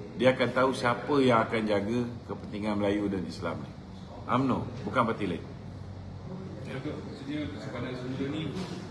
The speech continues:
Speaker 2: belum masa sesuai lagi nak buat sekarang?
Speaker 1: Bukan belum masa sesuai yang nak buat sekarang. Bila mereka nak buat, mereka akan dapat kelulusan daripada Menteri Kabinet dulu.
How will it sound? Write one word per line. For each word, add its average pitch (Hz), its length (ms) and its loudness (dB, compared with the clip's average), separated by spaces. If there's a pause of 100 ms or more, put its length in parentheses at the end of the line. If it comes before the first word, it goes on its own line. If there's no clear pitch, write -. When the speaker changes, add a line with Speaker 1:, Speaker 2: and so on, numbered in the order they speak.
Speaker 2:
belum 131 320 -2
masa 127 260 -4
sesuai 113 380 -4
lagi 104 180 -4
nak 107 140 -8
buat 113 160 -6
sekarang? - 220 -6 (960)
Speaker 1:
Bukan 208 260 8
belum 165 220 8
masa 151 240 4
sesuai 135 420 4
yang 135 160 6
nak 123 160 0
buat 117 160 0
sekarang. 143 320 0 (1900)
Bila 151 200 6 (120)
mereka 156 320 0
nak 107 160 0
buat, 101 320 2 (320)
mereka 120 320 0
akan 127 160 4
dapat 117 340 2 (300)
kelulusan 117 480 2
daripada 110 380 2 (400)
Menteri 131 260 0
Kabinet 151 320 2
dulu. 160 320 0